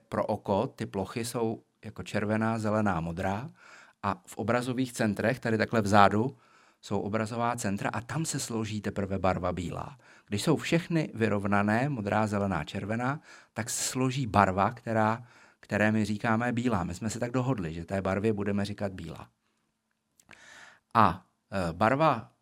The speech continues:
barvy, eh, jsou, jsou důležité, ale ten druhý systém, ten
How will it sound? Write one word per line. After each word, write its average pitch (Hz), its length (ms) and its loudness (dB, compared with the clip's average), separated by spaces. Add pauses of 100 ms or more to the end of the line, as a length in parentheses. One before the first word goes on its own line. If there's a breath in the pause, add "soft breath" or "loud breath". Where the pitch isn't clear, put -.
(120)
barvy, 113 640 0
eh, 110 300 -12
jsou, 113 380 -2
jsou 127 200 0
důležité, 90 800 -4 (480 loud breath)
ale 107 320 4 (420)
ten 87 300 0
druhý 151 500 4
systém, 82 680 -6
ten 82 340 -4